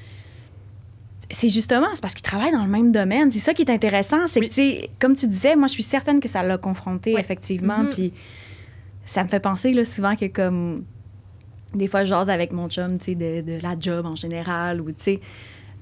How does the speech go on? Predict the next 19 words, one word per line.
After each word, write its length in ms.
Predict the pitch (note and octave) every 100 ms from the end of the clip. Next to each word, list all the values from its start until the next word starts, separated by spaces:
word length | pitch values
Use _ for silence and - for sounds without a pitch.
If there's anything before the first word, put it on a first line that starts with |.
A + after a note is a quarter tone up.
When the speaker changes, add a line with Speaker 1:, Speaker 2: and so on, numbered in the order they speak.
| - -
Speaker 1:
je 120 | E3+
donnerai 260 | D#3+ F3
pas 140 | F#3 F#3+
d'exemple 500 | F3 E3+ E3+ D#3+ D#3+
concret, 580 | - G#3 G3 - A3+ -
mais 100 | F#3+
je 60 | -
trouve 160 | G3+
ça 180 | F#3+ G#3+
toujours 360 | G#3+ B3 B3+ A#3
hyper 200 | G#3+ A3
intéressant. 500 | G#3+ F#3 F3+ F#3 G#3+
Il 100 | G#3+
me 60 |
raconte 300 | F3+ F#3 A3+
des 100 | G#3+
fois 140 | G3 G#3+
des 100 | F#3
trucs 540 | - - A3+ A#3+ -